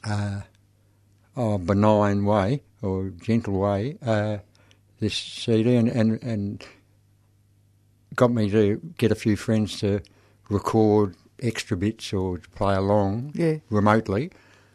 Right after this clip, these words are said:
Speaker 1: you know, and send it in to him, and he, he mixed a little bit of that in. Oh, there were, w-, there was a weekend where two guys came down and,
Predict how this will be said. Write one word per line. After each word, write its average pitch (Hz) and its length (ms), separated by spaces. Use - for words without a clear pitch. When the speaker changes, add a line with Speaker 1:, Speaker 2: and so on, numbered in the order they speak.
Speaker 1:
you 123 280
know, 107 140
and 110 180
send 117 260
it 101 100
in 104 140
to 98 80
him, 107 260
and 107 120
he, 104 80
he 120 160
mixed 117 340
a 107 40
little 113 240
bit 101 120
of 104 80
that 101 240
in. 110 380
Oh, 139 160
there 131 120
were, 135 140
w-, 156 540
there 131 120
was 131 180
a 120 120
weekend 120 320
where 110 100
two 113 200
guys 104 280
came 107 300
down 107 400
and, 101 200